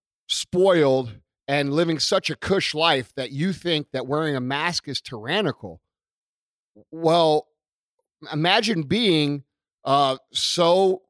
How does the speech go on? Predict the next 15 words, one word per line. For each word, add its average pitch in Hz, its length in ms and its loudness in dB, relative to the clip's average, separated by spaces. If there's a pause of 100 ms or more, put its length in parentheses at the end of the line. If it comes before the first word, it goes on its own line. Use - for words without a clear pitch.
spoiled 175 640 0
and 135 100 -4
so 165 260 0
cush 175 600 0 (340)
that 143 100 0
you 190 120 -2
have 262 120 0
to - 80 -2
make 156 320 0
shit 190 280 2
up 190 140 0
to 165 80 -12
be 185 140 -2
offended 220 360 -2
about. 117 300 -6